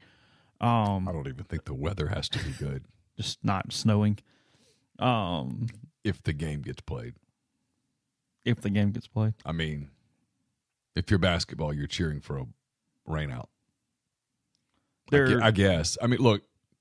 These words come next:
Speaker 2: I'm, I'm fascinated to see tonight, what tonight looks like.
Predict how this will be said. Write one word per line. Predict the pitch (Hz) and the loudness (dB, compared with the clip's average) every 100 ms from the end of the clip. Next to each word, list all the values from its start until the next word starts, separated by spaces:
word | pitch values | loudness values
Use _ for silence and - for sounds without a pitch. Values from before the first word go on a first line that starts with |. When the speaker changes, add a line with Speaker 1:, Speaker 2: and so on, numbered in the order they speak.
| - - | -10 0
Speaker 2:
I'm, | 131 - | 0 0
I'm | - 127 | 2 4
fascinated | 104 92 - 90 87 76 | 4 2 2 2 0 -2
to | |
see | - 92 | -2 -2
tonight, | - 87 90 92 _ | -2 -2 0 -2 _
what | - 71 | -10 -4
tonight | 92 87 87 | 0 0 0
looks | 71 - | -6 -8
like. | 67 | -8